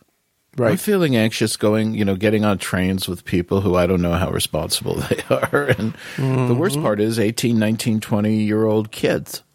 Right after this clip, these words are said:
Speaker 1: Mm-hmm.
Speaker 2: You know, sorry, all of my students out there, a lot, most of you are pretty responsible. But, you know, I was like, at, I was
Speaker 1: Doesn't
Speaker 2: at
Speaker 1: take too many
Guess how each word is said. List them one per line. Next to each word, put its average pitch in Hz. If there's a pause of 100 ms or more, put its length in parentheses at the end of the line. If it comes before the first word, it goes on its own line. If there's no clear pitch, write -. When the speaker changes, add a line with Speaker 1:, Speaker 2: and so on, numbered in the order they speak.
(140)
Speaker 1:
Mm-hmm. 131
Speaker 2:
You 139
know, 123
sorry, 131
all 107
of 107
my 101
students 101
out 101
there, 104
a 101
lot, 92
most 110
of 113
you 110
are 110
pretty 110
responsible. 113 (640)
But, -
you 208
know, 202
I 147
was 123
like, 131
at, 135 (140)
I 165
was 156
Speaker 1:
Doesn't 117
Speaker 2:
at 113
Speaker 1:
take 170
too -
many 165